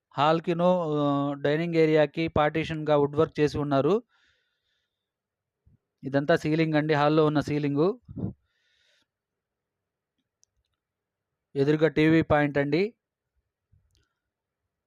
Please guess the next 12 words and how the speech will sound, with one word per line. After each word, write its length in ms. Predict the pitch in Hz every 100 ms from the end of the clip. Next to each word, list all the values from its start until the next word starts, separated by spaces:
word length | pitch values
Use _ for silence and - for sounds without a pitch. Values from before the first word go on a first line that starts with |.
| _ _ _ _ _ _ _ _ _ _ _ 175
గమనించండి. 580 | 143 139 151 151 151 156
ఫినిషింగ్ 380 | 151 156 170 156
కూడా 120 | 151
చాలా 180 | 151 139
బాగా 220 | 143 151
వచ్చింది. 380 | 151 135 139 147 220 _ _ _ _ _ _ _ _ _ _ _ _ _ _ _ _ _ _ _ _ _ _ _ _ _ -
ఈ 80 | 135
హౌస్ 260 | 143 160 -
మొత్తం 320 | 170 165 165 175
టోటల్ 340 | 170 165 170
ఓవరాల్‌గా 440 | 160 160 165 165 165
చూసుకుంటే 480 | 156 147 156 151